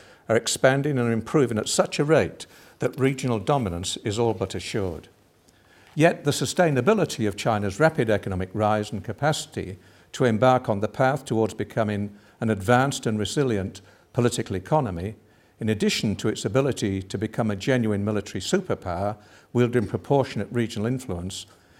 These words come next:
is widely assumed, but in our experience,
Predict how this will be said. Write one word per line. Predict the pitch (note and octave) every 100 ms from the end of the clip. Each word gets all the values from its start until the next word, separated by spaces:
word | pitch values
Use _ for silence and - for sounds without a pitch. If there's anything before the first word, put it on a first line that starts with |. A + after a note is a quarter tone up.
| _
is | - F#2+
widely | G2+ C#3 E3+ E3
assumed, | C3 - D3 G#2+ F2 G#2 A#2+ - _
but | - G#2+
in | G#2+
our | C#3+ A#2+
experience, | - - A2+ F#2 F2+ G2+ A2